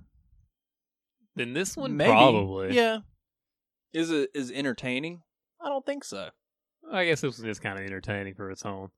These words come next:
Speaker 2: Yeah, this is entertaining at the very least.
Speaker 1: Whenever I see Renee Zellweger pop up, I always think of that Chappelle Show skit. "Who the fuck is Renee Zellweger?"
Speaker 2: Yeah, that's why I actually, I think I c-, referred to her as Renee Zellweger last
Speaker 1: <laughs>
Speaker 2: week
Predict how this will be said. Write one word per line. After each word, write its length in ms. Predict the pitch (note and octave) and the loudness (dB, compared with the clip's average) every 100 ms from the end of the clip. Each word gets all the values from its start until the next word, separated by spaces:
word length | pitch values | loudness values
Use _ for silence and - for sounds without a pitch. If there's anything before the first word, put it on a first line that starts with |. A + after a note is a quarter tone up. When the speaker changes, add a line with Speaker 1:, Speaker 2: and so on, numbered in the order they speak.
| _ | _
Speaker 2:
Yeah, 300 | E3+ E3+ D#3+ | 2 4 2
this 180 | G#3+ D4 | 0 -4
is 160 | D#3+ | -6
entertaining 840 | A2 C#3 G#2 - B2+ C#3+ A2 G2+ | -2 -4 -4 -6 -6 -4 -6 -8
at 140 | A#2 A#2 | -10 -10
the 60 | G#2+ | -12
very 300 | G#2 A2 G2 | -10 -10 -10
least. 440 | A2 A#2+ G2 - | -10 -10 -10 -4
Speaker 1:
Whenever 340 | E3+ D4 - | -2 -2 -4
I 40 | E4 | -6
see 220 | - C4 | -2 -2
Renee 240 | A#2+ A#2+ A2+ | 0 0 0
Zellweger 600 | G2 G2+ G2+ G2+ G2 - | -2 -2 0 0 -2 -4
pop 200 | G2+ G2+ | -4 -2
up, 80 | |
I 40 | G#2+ | 0
always 240 | A2 A2 | 0 0
think 160 | A#2+ G#2 | -4 -8
of 60 | G2 | -4
that 260 | G#2+ A#2 - | -4 -6 -8
Chappelle 400 | A2+ A#2 A2+ A2 | 0 2 4 2
Show 200 | B2+ A#2 | 0 -2
skit. 340 | - C#3+ C#3+ - | -2 -4 -4 -2
"Who 200 | F#3 B3+ | 2 4
the 140 | B2+ F#2+ | 2 -2
fuck 260 | - G#3 - | -2 -2 -2
is 200 | G#2+ G#2+ | -8 -6
Renee 480 | A#2 G#2+ G#2+ C3+ F3+ | -6 -6 -2 0 0
Zellweger?" 800 | C#3 A2 D#3 C#3+ A2 D#3+ D3+ A2 - - | -2 0 2 2 2 2 2 -2 -14 -16
Speaker 2:
Yeah, 420 | C#3 B2+ D3+ E3 | -4 2 4 4
that's 260 | C3+ C#3+ - | 4 2 4
why 180 | D#3+ C#3+ | 6 8
I 100 | C3 | 6
actually, 640 | C3 - C#3+ C3 C3+ B2 - _ - | 2 -2 -2 0 0 -2 -8 _ -8
I 40 | |
think 220 | B2+ D3+ | -2 0
I 80 | D#3+ | 0
c-, 60 | D#3+ - - _ | -2 -10 -20 _
referred 460 | C3 A#2+ C#3 C#3+ D3+ | 0 0 2 0 2
to 80 | C3 | 0
her 240 | C3 B2+ | 2 4
as 200 | B2 A#2 | 2 0
Renee 320 | C3 B2 C3 C3 | -2 0 0 0
Zellweger 800 | B2 B2+ B2 C3 C#3+ B2 A#2+ - - | 0 0 2 2 2 2 0 -4 -6
last 380 | C3+ C3+ C#3 E3+ | 4 4 6 4
Speaker 1:
<laughs> 0 | |
Speaker 2:
week 320 | C#3+ D3+ | 6 6